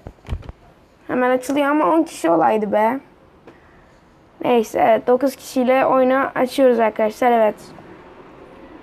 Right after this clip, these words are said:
Cremate arkadaşlar, görüşürüz. Şaka şaka, hadi oynayalım. Evet. Ara sıra, e,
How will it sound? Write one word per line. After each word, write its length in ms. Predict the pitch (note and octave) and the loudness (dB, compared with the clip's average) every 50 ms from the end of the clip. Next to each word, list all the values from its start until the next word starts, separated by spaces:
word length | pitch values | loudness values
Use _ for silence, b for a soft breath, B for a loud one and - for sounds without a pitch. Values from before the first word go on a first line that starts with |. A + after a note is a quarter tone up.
| - - - - - | -20 -20 -20 -16 -12
Cremate 680 | - - C4 C#4+ D4 D4+ D4 C#4 C4 B3+ C4 B3+ C4 B3+ | -4 0 2 2 4 4 4 4 4 2 2 2 2 2
arkadaşlar, 400 | B3 A#3+ A#3+ A#3 A#3+ B3 C4+ C4 | 4 4 2 0 0 0 -2 -2
görüşürüz. 840 | A#3+ G#3+ B3 C4+ C4 B3+ B3 - A#3+ A3+ A#3 B3 C#4 C#4+ - - - - - - - - - - - - - - | 0 2 2 4 4 2 2 -2 -2 0 2 2 0 0 -4 -14 -20 -20 -20 -20 -20 -20 -20 -20 -20 -14 -4 -2
Şaka 260 | C4 B3 B3 C4+ C4+ | 0 0 2 2 0
şaka, 280 | A#3 A3+ A3 - A3+ A3 | 0 0 -2 0 0 0
hadi 160 | G#3+ G#3 G#3 | 0 0 -2
oynayalım. 360 | G3 G3 G3 G3 F#3+ F#3 F3 - - - b b b b b b b b b b b b - | -2 -2 -4 -6 -8 -8 -10 -14 -20 -20 b b b b b b b b b b b b -2
Evet. 220 | - G#3+ G3 - - - - - - _ _ _ _ _ _ _ _ _ _ _ _ _ _ _ _ _ _ _ _ _ - | 0 0 0 -2 -6 -12 -20 -20 -20 _ _ _ _ _ _ _ _ _ _ _ _ _ _ _ _ _ _ _ _ _ -2
Ara 200 | A3 A#3+ B3+ B3 | 0 2 2 2
sıra, 400 | B3 - C4 B3+ B3 B3 A#3+ - | 0 0 0 2 2 2 2 0
e, 760 | - G#3+ G#3 G3+ G3+ G3 G3 G3 G3 F#3+ F#3+ F#3+ G3 - - | 0 0 0 0 0 2 2 2 2 2 2 0 0 -2 -6